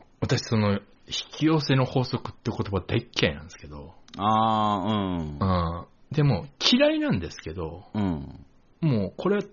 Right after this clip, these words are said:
Speaker 1: 当然のように私はもうあるって分かってるんで、そのこと自体は。
Speaker 2: はい、はい、はい、はい。
Speaker 1: 結構よくあるじゃないですか。
Speaker 2: うん。あります、
Speaker 1: な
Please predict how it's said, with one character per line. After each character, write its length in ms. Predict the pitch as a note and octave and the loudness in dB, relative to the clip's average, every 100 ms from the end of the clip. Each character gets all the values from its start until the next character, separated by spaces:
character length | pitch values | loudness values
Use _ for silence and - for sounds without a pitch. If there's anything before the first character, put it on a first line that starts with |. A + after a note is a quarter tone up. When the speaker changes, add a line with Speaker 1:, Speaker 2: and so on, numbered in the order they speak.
| _ | _
Speaker 1:
当 260 | - D4 E4 | -2 2 2
然 260 | A#3 D4+ | 4 4
の 60 | C#4 | 4
よ 60 | B3+ | 2
う 20 | |
に 40 | G2 | 2
私 300 | G2 G2+ G#2+ | 0 -2 0
は 120 | G2+ | 0
も 220 | G2 - | -2 -2
う 20 | - | 4
あ 140 | A3+ | 6
る 100 | C#3+ | 6
っ 0 | |
て 160 | - - | 0 -4
分 120 | F2+ | -2
か 80 | G2 | -2
っ 100 | - | -4
て 80 | - | -10
る 120 | D#2 | -16
ん 20 | |
で、 160 | E2 F#2 | -16 -16
そ 160 | - F#2 | -10 -8
の 120 | E2+ | -8
こ 200 | - F#2+ | -10 -12
と 100 | F2 | -12
自 120 | E2 | -14
体 180 | - - | -14 -14
は。 140 | - | -14
Speaker 2:
は 240 | - B2+ G#2 | -10 -2 0
い、 80 | E2 | 0
は 180 | D2+ C#2+ | -6 -10
い、 20 | |
は 0 | |
い、 20 | |
は 180 | - - | -12 -10
い。 40 | |
Speaker 1:
結 220 | - F4+ - | -4 -4 -2
構 180 | - | 2
よ 160 | C3+ E4 | 4 4
く 100 | - | 4
あ 60 | F3 | 2
る 80 | C#4+ | 2
じ 60 | |
ゃ 40 | A#2 | 0
な 80 | D2+ | -4
い 40 | |
で 80 | F#2+ | -10
す 60 | |
か。 300 | - - - - _ _ | -14 -16 -16 -20 _ _
Speaker 2:
う 60 | E2+ | -8
ん。 240 | D2 C2 - _ - _ _ _ - | -8 -10 -20 _ -20 _ _ _ -10
あ 80 | E2+ | -6
り 60 | |
ま 80 | D#2 | -2
す、 40 | |
Speaker 1:
な 100 | G2 | 0